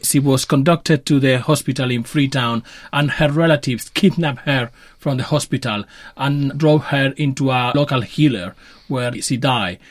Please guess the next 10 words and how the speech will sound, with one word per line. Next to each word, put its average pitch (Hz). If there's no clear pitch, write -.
So 165
that's 180
the 160
distrust 135
on 127
Western 143
medicine, 131
in 220
part 233
because 151